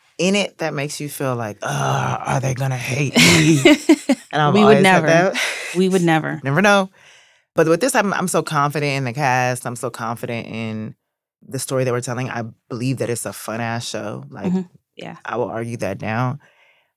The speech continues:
Speaker 1: So, no, I'm not as nervous. I think if you take anything too seriously, I think that's what th-, th-, where this came from as well. I feel like whenever there's Black content, there's always a pressure for it to have, to be super message heavy.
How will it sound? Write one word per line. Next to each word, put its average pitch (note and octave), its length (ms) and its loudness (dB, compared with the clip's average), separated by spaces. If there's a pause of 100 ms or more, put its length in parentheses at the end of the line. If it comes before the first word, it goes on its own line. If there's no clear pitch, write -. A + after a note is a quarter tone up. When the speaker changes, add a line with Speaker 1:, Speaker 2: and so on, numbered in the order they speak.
Speaker 1:
So, C#3 320 2
no, D#3 120 0
I'm - 180 0
not D3+ 180 2
as C3+ 280 2
nervous. A#2 640 -2
I B2+ 100 -4
think C3+ 160 -2
if B2+ 100 -2
you C3+ 60 -4
take D#3 200 2
anything C3 380 -2
too B2+ 180 -6
seriously, A#2+ 500 -2
I G#2 120 0
think C3 180 -4
that's C3+ 220 -2
what C#3 180 -4
th-, A#2 180 -10
th-, A#2 140 -12
where B2 140 -2
this B2 160 -2
came G#2+ 240 -8
from G2+ 180 -8
as G2+ 160 -8
well. F#2 180 -6
I G#2 100 -6
feel A2 180 -8
like G#2+ 140 -6
whenever A2+ 220 -4
there's A2+ 220 -4
Black G#2+ 300 -4
content, A2 560 -6 (880)
there's C3 200 0
always A#2+ 540 -2
a A2+ 60 -4
pressure A2 640 -6
for - 180 -10
it A2 100 -8
to A2 80 -12
have, G#2+ 380 -10
to - 80 -16
be A#2+ 140 -6
super B2+ 400 -8
message A2+ 460 -8
heavy. A2 500 -10